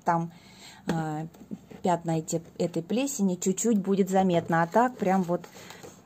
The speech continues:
м, нет. Очень хорошо отме-, справляется. Это я в Ашане покупала.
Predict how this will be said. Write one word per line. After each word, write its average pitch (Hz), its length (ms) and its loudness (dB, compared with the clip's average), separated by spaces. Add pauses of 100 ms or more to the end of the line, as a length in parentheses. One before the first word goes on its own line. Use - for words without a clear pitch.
(140)
м, 165 240 -2
нет. 156 220 -4 (380)
Очень 170 300 -4
хорошо 165 360 -6
отме-, 160 260 -10 (180)
справляется. 226 640 -4
Это 214 160 -4
я 220 160 2
в 226 60 0
Ашане 160 420 -2
покупала. 147 680 -10